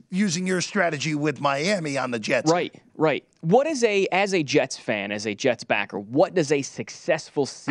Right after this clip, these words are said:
Speaker 2: season feel like to
Speaker 1: have
Speaker 2: you?
Speaker 1: to be playing games that count in December.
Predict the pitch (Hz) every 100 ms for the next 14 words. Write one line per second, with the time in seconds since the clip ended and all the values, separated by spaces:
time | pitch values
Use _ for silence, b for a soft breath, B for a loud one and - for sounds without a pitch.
0 | 143 160 120 107 - 123 98 90 90 196
1 | 202 90 196 180 202 202 180 175 185 165
2 | 151 - 180 160 147 123 110 - 120 104
3 | 92